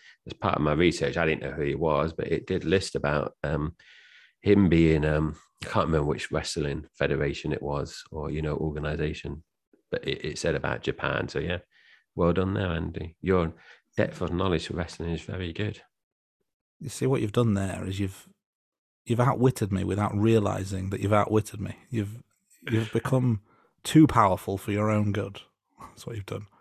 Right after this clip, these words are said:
Speaker 2: I think if you'd have gone with Andre the Giant, which would have been an obvious giant wrestler from the seventies, I would have called you out on that straight away, because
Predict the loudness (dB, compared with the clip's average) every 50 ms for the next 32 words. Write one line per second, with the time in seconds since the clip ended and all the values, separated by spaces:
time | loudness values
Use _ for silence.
0 | _ _ _ _ -20 -4 -2 0 4 4 4 2 0 -4 -12 -12 -4 0 0 2
1 | 2 4 4 4 4 4 4 6 6 6 6 4 4 2 2 4 4 6 6 4
2 | 4 4 2 2 2 4 4 2 2 0 -4 -8 -10 -10 -12 -16 -16 -16 -18 -20
3 | _ _ _ _ _ _ _ _ _ _ _ _ _ -6 -6 -2 0 0 0 2
4 | 4 6 6 6 8 8 8 8 8 6 6 6 6 6 4 2 -2 -4 0 2
5 | 4 4 4 4 2 0 -2 -2 -2 -4 -4 -4 -4 -4 -4 -4 -4 -6 -6 -6
6 | -6 -8 -8 -8 -8 -8 -10 -12 -16 _ _ _ _ _ _ _ _ _ _ _
7 | _ _ -2 2 2 4 4 2 0 -4 -6 -4 2 4 4 6 6 4 4 2
8 | 2 2 4 2 2 0 -2 -4 -6 -6 -8 -8 -8 -6 -6 -6 -6 -8 -10 -10
9 | -10 -10 -10 -12 -14 -16 -18 -16 -12 -10 -10 -10 -10 -12 -14 -14